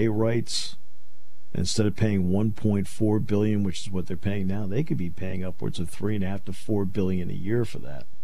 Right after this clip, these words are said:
Well, that's money that would not go to it. I mean, do I need to negotiate another conference when I know I've got that potential bill hanging there, and it's,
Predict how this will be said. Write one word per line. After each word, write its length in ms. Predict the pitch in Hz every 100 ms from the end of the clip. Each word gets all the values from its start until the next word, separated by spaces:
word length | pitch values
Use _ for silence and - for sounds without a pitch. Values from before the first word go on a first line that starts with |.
| - - - - -
Well, 360 | 117 117 110 -
that's 300 | - 90 -
money 260 | 147 151 135
that 260 | 113 110
would 220 | 104 110 104
not 260 | 110 104
go 240 | 120 143 156
to 200 | 101 85
it. 60 | -
I 60 |
mean, 240 | 98 92 80
do 120 | -
I 140 | 90 123
need 220 | 123 135
to 80 | 127
negotiate 540 | 101 98 113 120 131
another 460 | 123 92 104 98 90 - - - -
conference 600 | - - 151 - 233 - - - - - - - - - - -
when 140 | 95
I 40 | 113
know 200 | 120 120
I've 120 | 104
got 360 | 120 107 -
that 340 | 104 110 170 -
potential 560 | 147 - 147 147 160
bill 500 | 113 95 110 135 170
hanging 460 | 101 95 123 160 175
there, 240 | 78 90
and 100 | 98
it's, 200 | 101 95